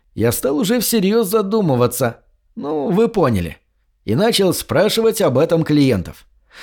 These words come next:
Многие советовали не глупить, другие просто не хотели это обсуждать. Но находились и те, кто считал, что идея клёвая. И вот как-то ночью один парень.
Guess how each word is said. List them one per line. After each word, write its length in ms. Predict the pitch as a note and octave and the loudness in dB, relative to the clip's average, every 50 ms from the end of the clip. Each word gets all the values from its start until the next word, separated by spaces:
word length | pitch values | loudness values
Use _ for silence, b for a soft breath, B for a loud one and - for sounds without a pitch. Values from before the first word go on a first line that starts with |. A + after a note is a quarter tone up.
| B B B | B B B
Многие 520 | G#2+ A#2 C#3 G#3 C4 C#4 A3 A3 F#3 D3+ | -2 2 4 4 4 4 4 4 2 2
советовали 560 | - - C3+ F3+ A3+ A3+ G#3+ G#3+ G#3 G3+ G3+ | 2 2 2 2 4 4 4 2 4 4 4
не 160 | F#3 F#3 G#3 G3+ | 4 4 4 4
глупить, 520 | E3 F#3 F#3 E3+ - B2 G2+ - - - _ _ _ _ _ - | 4 4 2 2 2 -2 -4 -4 -8 -14 _ _ _ _ _ -6
другие 420 | G2+ A2+ C#3 D3 E3 G#3+ A3+ F3 | -2 0 2 2 4 4 2 2
просто 340 | - D3+ F3 E3+ E3+ E3+ D#3+ | 2 2 0 0 2 2 2
не 140 | D#3 D#3+ D3+ | 4 4 2
хотели 400 | D3 C#3 B2+ B2+ C3 C#3+ D#3+ F3 | 2 0 0 2 2 2 2 2
это 180 | F3 E3+ F#3+ F#3+ | 2 2 0 -2
обсуждать. 580 | F#3+ - - F#3+ D3+ A#2+ A#2+ A#2 A#2 - - _ _ _ _ _ _ _ _ | -4 -4 -4 -4 -2 -2 -2 -2 -4 -6 -14 _ _ _ _ _ _ _ _
Но 140 | A2+ B2 C#3 | -2 0 2
находились 600 | C#3+ C#3+ - - C3+ C3 C3+ C#3 C3 B2+ A2+ G2 | 2 2 2 2 2 2 4 2 2 2 2 0
и 80 | A2+ G#2 | 0 0
те, 220 | - G2 F#2+ B B B B B B B | 0 0 0 B B B B B B B
кто 220 | - - E3 D3+ | -6 -2 -2 0
считал, 400 | B2 - - B2 B2+ F3+ F#3+ E3 | 0 0 -2 0 0 0 0 0
что 260 | - - C#3 C3 B2+ | 0 0 0 2 2
идея 540 | A#2+ A2 G#2+ G2 F2 G2+ D#3+ F#3 G3+ - D3+ | 2 2 2 0 0 0 0 0 2 0 -2
клёвая. 720 | - - B2 A#2+ A#2 C3+ D3+ D3+ C3 F#2+ F2 D2 - - - _ _ _ _ _ _ _ _ _ | -2 -2 0 0 2 0 0 -2 -2 -6 -8 -10 -12 -16 -20 _ _ _ _ _ _ _ _ _
И 120 | _ E2+ A2 | _ -2 0
вот 240 | C#3 G3+ A#3+ A#3 - | 2 2 2 0 0
как-то 320 | A3 G#3+ - - - C3 | -4 -4 -4 -2 -2 -2
ночью 480 | A#2 A2 F#2+ F2 - - - D#3+ D#3+ - _ _ _ _ _ _ _ _ | 0 0 -2 -2 -4 -6 -8 -8 -10 -12 _ _ _ _ _ _ _ _
один 360 | _ - D2+ G2+ E3 G3 D#3+ A2+ | _ -4 -2 0 2 0 0 0
парень. 580 | - - E2+ D#2+ D#2+ E2+ G#2 D3 F3 E3 - | -2 -4 -4 -2 -2 -2 -2 -4 -4 -8 -12